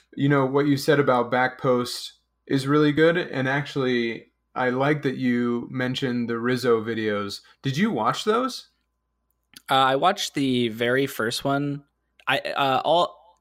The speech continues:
Speaker 2: wait, I think he has two different series now. He has his normal one where he, he, you know, plays an alt account all the way to G C. And then he
Speaker 1: Yep.
Speaker 2: just released a new series where he takes a ch-, a champion three player or champion two, I, I can't remember.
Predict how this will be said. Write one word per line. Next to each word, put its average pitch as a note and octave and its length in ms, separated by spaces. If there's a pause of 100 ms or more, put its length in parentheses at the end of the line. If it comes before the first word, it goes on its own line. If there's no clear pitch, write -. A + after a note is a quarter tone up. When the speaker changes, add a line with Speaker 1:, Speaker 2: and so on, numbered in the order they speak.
(160)
Speaker 2:
wait, C3+ 180
I B2+ 60
think A3 180
he B3 100
has F#3+ 160
two C3 200
different B2 340
series F#2+ 380
now. D2 200
He C3 180
has C3 400 (420)
his B2+ 220
normal D#3+ 280
one D3 280
where A#2 180
he, A#2+ 260
he, A2+ 340
you A2 100
know, A2 140
plays A#2 260
an A2+ 80
alt G#2+ 180
account A2+ 300
all G#2+ 100
the G2 80
way A2 100
to G2+ 80
G G#2 200
C. C#3+ 340 (240)
And B2+ 100
then D#3+ 100
he G3 60
Speaker 1:
Yep. C#3+ 60
Speaker 2:
just E3 260
released C3+ 400
a A#2+ 40
new C3 160
series A2 480
where G#2+ 100
he G#2+ 120
takes - 420
a A#2 60
ch-, - 200
a G#2+ 100
champion A2+ 520
three C#3 220
player D3 360
or F#2+ 120
champion A#2 480
two, C3+ 260
I, G#2 240
I G#2+ 60
can't G#2 240
remember. A#2 400